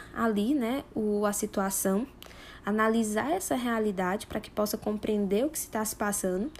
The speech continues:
e, principalmente, criar soluções pra resolver esses problemas. Então, é, um outro ponto é, é justamente a partir de todos esses problemas,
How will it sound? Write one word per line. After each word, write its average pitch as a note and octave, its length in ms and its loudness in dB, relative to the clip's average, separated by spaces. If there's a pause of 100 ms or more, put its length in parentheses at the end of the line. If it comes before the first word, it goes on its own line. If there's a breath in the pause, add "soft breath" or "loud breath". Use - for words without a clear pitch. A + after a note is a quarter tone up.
(440 loud breath)
e, C4 80 2
principalmente, D4+ 1040 0 (280)
criar D4 340 4
soluções D#4 840 0 (260)
pra D4 120 2
resolver C#4+ 360 4
esses A#3 240 -2
problemas. G#3+ 600 0 (1000)
Então, G#3+ 520 2 (420 loud breath)
é, G#3 360 4
um G#3+ 120 2
outro D4+ 300 4
ponto D4 500 0
é, A3+ 500 4
é G#3 220 2
justamente A#3+ 560 -2
a A#3+ 60 -2
partir C#4 580 -2
de D#4+ 120 2
todos A#3 400 0
esses A3 300 -2
problemas, G3 680 0